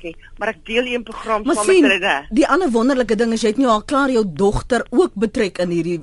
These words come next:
Speaker 2: uitsaai
Speaker 1: Ja.
Speaker 2: wêreld. En ons
Speaker 1: Ja.
Speaker 2: moet jou daarvoor dankie sê. Dankie vir die saamgesels. Ons praat, ons hou nabetragting hier vanoggend. Dis twintig minute oor agt.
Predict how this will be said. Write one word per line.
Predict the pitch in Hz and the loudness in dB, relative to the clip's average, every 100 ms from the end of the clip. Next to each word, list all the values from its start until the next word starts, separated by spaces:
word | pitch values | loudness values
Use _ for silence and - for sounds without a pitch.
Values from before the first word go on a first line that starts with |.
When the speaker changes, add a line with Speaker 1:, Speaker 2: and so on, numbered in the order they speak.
| - | -4
Speaker 2:
uitsaai | 170 185 262 165 | -4 -2 -2 -2
Speaker 1:
Ja. | 170 | -2
Speaker 2:
wêreld. | 143 139 139 - - - | -4 -6 -10 -14 -20 -14
En | - 240 220 | -4 -2 0
ons | 247 | 2
Speaker 1:
Ja. | 240 | 4
Speaker 2:
moet | 214 | 4
jou | |
daarvoor | 190 196 247 | 4 2 0
dankie | 208 190 - | -2 -2 -4
sê. | 226 | -2
Dankie | 220 254 | 0 0
vir | 339 | -2
die | 311 | -2
saamgesels. | 330 302 294 277 269 302 - - | 0 -2 -2 -2 -2 -4 -10 -6
Ons | 247 262 | -4 -2
praat, | 370 349 381 | 0 0 0
ons | 302 | 0
hou | 254 - 285 | 2 4 2
nabetragting | 185 202 320 302 294 - 294 247 | 2 0 -2 -4 -4 -2 0 0
hier | 208 | -2
vanoggend. | 208 226 226 320 285 | -6 -4 -4 -2 -4
Dis | 208 | -6
twintig | 240 233 226 | -6 -6 -4
minute | 208 190 | -6 -4
oor | 175 | -4
agt. | - 269 | 0 -2